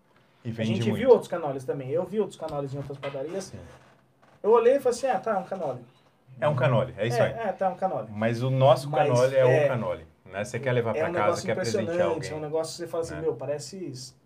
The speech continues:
Speaker 2: não sei explicar, parece um
Speaker 1: Sim,
Speaker 2: quadro, uma obra de
Speaker 1: sim.
Speaker 2: arte que você fala, você admira aquele trabalho, você fala assim, "Nossa."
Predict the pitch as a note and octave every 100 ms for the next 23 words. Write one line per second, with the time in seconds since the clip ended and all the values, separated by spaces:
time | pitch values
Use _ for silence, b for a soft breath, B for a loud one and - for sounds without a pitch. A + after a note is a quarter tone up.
0 | D3+ D#3+ F#3+ F3 - C#3+ C3 E3+ F#3+ C#4+
1 | A3 G#3 F3+ E3+ E3+ E3 F3 F3 - G3+
2 | G3 G3 F#3+ - - F#3+ F#3 G#3 G3+ G#3
3 | E3 D3+ C#3+ - - D3+ C#3+ D3 C#3+ D#3+
4 | D3+ D3 D3 D3+ -